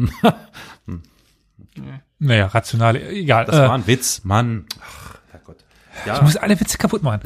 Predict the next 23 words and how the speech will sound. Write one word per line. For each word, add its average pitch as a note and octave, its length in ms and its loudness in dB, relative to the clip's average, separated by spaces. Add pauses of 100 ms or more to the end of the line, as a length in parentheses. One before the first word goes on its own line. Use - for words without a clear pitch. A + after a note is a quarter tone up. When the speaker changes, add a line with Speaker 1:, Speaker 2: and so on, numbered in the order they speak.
(160)
Speaker 1:
Ja. C3+ 80 -4
Speaker 3:
Also, C#3 460 4
Speaker 1:
<laughs> - 1400 -6
Speaker 3:
das, - 220 -8 (120)
das - 320 -12
kann F3 220 0
ich. A#2 240 -6 (240)
Auf C3+ 140 0
jeden F3+ 180 4
Fall, D#3+ 500 2 (840)
ich - 80 -10
frage F#3+ 300 2
mich F3+ 180 2
immer, F#3+ 340 2
was D#3+ 420 -2
wäre D3+ 240 2
passiert, - 500 -2
hätte C#3 120 0
sich A#2+ 180 0
diese D#3 240 4
Strömung B2+ 420 2
durchgesetzt? A2+ 840 2
Speaker 1:
Mhm. G#2 360 -10